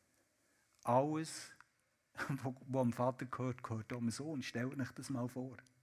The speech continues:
Alles, was dem Vater gehört, gehört dem Sohn. Natürlich hätte er jederzeit können, ein Fest zu feiern und sich freuen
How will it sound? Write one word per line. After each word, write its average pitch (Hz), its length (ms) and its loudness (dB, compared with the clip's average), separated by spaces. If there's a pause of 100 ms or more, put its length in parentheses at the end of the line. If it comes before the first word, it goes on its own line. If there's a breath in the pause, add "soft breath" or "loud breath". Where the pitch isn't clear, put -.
(800 loud breath)
Alles, 143 400 6
was 135 80 2
dem 120 100 6
Vater 127 360 0
gehört, 147 320 -2
gehört 110 280 -4
dem 127 200 0
Sohn. 151 420 -4 (320 loud breath)
Natürlich 139 720 -2
hätte 117 260 -2
er 123 140 2
jederzeit 127 540 0
können, 120 360 2
ein 120 60 4
Fest - 540 -2
zu - 80 -6
feiern 120 400 0
und 117 120 -4
sich - 140 -8
freuen 131 680 0